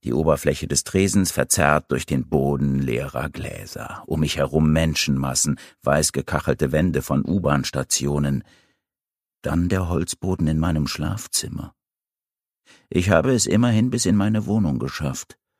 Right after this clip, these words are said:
Als ich mir den Schlaf aus den Augen reiben will, sehe ich, dass auf meiner Handfläche etwas geschrieben steht. „Du hast es versprochen.“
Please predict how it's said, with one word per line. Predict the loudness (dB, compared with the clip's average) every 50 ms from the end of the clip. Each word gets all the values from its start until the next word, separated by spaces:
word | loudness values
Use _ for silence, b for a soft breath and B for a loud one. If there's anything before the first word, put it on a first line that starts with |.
| _ _ _ _ _ _ _ _ _ _ _ _ _ _ _ _ _ _ _ _ _ _ _ _ _ _ _ _ _ _ _ _ _ _ _ 2
Als | 4 4 4 4
ich | 2 2 2
mir | 4 4
den | 4 4
Schlaf | 2 2 2 4 4 4 2 0
aus | -2 -2 0 2
den | 2 2 4
Augen | 6 4 6 6 6 4
reiben | 2 2 2 0 2 2 2 2 2 4
will, | 2 2 2 2 0
sehe | 2 2 2 2 2 -2
ich, | -2 -4 -6 -6 -6 -8 -6
dass | -4 -4 -2 0
auf | 0 2 2
meiner | 4 4 4 4 4 4
Handfläche | 2 2 2 0 0 0 0 0 2 0 0 0
etwas | 0 0 0 -2 0 0
geschrieben | 0 -2 -2 -2 -2 -4 -4 -2 -2 -4 -2
steht. | -2 -4 -4 -4 -6 -6 -8 -10 -14 -18 -20 _ _ _ _ _ _ _ _ _ _ _ _ _ _ _ _ _ _ _ _ _ -6
„Du | -2 -2 -2 -2 -4 -8
hast | -12 -12 -8 -6 -6 -6 -6 -8 -10 -8
es | -6 -4 -4 -6
versprochen.“ | -6 -6 -8 -6 -6 -6 -10 -10 _ -16 -12 -10 -10 -10 -10 -10 -12 -12 -12 -14 _